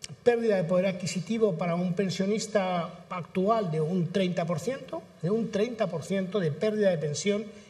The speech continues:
en toda la vida pensionable. Esto no ocurre en ningún país del mundo.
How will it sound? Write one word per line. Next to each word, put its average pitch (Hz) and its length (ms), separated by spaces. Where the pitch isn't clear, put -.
en 175 180
toda 220 240
la 190 100
vida 190 200
pensionable. 180 800
Esto - 140
no 240 60
ocurre 247 220
en 208 60
ningún 196 240
país 196 260
del 180 100
mundo. 196 360